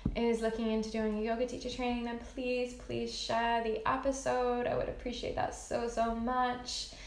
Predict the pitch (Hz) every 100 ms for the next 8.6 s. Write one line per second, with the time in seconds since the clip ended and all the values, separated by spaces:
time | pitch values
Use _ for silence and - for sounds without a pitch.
0 | - - - - 233 233 226 226 226 233
1 | - - 247 294 339 285 240 262 254 254
2 | 247 247 233 220 214 214 208 214 - -
3 | - - - 226 226 220 208 208 247 302
4 | 320 320 311 311 320 - 226 214 208 208
5 | 208 214 240 285 294 277 269 269 269 262
6 | 262 - 202 202 208 - - 214 226 220
7 | 214 - 220 220 214 254 254 254 247 240
8 | - 226 220 214 214